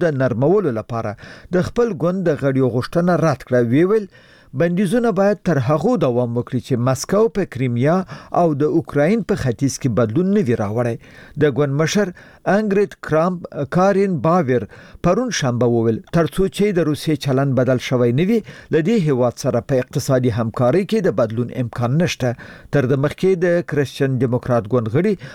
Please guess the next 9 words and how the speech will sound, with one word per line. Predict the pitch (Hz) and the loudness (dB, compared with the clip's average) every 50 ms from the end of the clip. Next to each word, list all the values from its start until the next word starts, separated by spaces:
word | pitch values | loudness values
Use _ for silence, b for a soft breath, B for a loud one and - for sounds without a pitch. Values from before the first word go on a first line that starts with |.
| B B B - - 180 | B B B -2 0 2
او | 190 202 202 165 185 | 2 2 2 0 0
د | 196 196 196 175 - | 2 2 2 0 -2
ساکسوني | - 151 131 123 - - - - 151 180 220 220 165 | -2 -2 -2 -2 -4 -6 -4 -2 0 2 2 2 2
ایالت | 131 117 113 110 113 110 - - 135 | 2 0 0 0 0 -2 -2 0 0
والي | 123 117 117 117 113 B B B B B - 147 160 196 | 2 2 2 0 -2 B B B B B -2 0 2 2
مایکل | 214 220 - - 208 202 196 196 160 131 _ - - | 2 2 0 0 0 0 0 0 -2 -4 _ -6 -2
کریتشمیر | 143 - - - - - - - - 135 160 202 220 190 - - - 139 | 0 0 0 0 -2 -6 -6 -6 -4 0 2 2 2 0 -2 -4 -4 -2
په | 131 127 131 127 - | 0 0 0 0 0
پیټرزبورګ | - 127 - - 143 135 107 110 147 220 226 220 | -2 -2 0 0 0 0 0 0 0 0 0 0